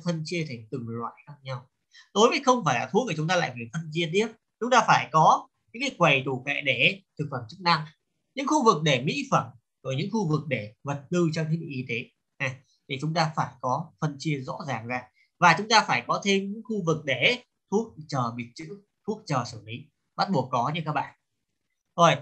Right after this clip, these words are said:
khu vực bảo quản thuốc thì cũng thường đối với nhà thuốc chúng ta sẽ bảo quản thuốc trực tiếp tại quầy tủ kệ. Đối với những nhà thuốc nào mà bố trí kho thì lúc này cái kho đó phải đạt thêm cái G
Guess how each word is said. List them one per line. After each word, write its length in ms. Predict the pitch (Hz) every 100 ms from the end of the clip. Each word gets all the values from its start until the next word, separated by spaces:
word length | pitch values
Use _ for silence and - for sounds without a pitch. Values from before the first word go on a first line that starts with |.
| - -
khu 140 | 214
vực 100 | 180 160
bảo 180 | 131 113
quản 200 | 117 110
thuốc 160 | 202 233
thì 80 | 123
cũng 160 | 160 196 190
thường 340 | 180 139 - -
đối 100 | 165
với 120 | 214
nhà 220 | 190 135 131
thuốc 140 | 226 233
chúng 100 | 190
ta 120 | 180
sẽ 200 | 208 208
bảo 180 | 135 113
quản 200 | 127 - 190
thuốc 160 | 233 -
trực 120 | 151 -
tiếp 120 | 240 254
tại 240 | 143 131 131
quầy 220 | 135 123
tủ 180 | 120 110 143
kệ. 140 | 143 - _ _ _ _ 170
Đối 160 | 220
với 140 | 294 294
những 180 | 320
nhà 260 | 285 156 123
thuốc 240 | 240 320 175
nào 280 | 147 135
mà 280 | 131 123 123
bố 160 | 147 196
trí 280 | 196 208 240 -
kho 140 | 233 233 - _ _ _ _ _ _ -
thì 160 | 165
lúc 100 | 214
này 240 | 233 151 135
cái 100 | 190
kho 260 | - 214 190
đó 200 | 180 240
phải 80 | 139
đạt 260 | 131 123 -
thêm 220 | 175 170
cái 60 |
G 80 | 190